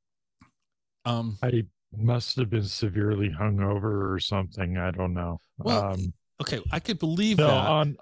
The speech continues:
Speaker 2: honestly, um, it sounded like a good idea at the time that you were going to do, and I figured,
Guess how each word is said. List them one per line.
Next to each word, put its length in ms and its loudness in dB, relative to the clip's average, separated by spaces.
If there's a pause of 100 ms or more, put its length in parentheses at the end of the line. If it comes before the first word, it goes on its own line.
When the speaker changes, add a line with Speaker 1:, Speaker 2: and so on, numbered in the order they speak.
Speaker 2:
honestly, 1000 0 (180)
um, 600 0 (1500)
it 380 2 (540)
sounded 540 0
like 280 -2
a 80 -4
good 240 -2
idea 460 0
at 120 -4
the 100 -2
time 500 0
that 300 -2 (200)
you 280 2
were 200 0
going 400 -2
to 100 -10
do, 460 0
and 320 0 (1000)
I 180 0
figured, 500 -4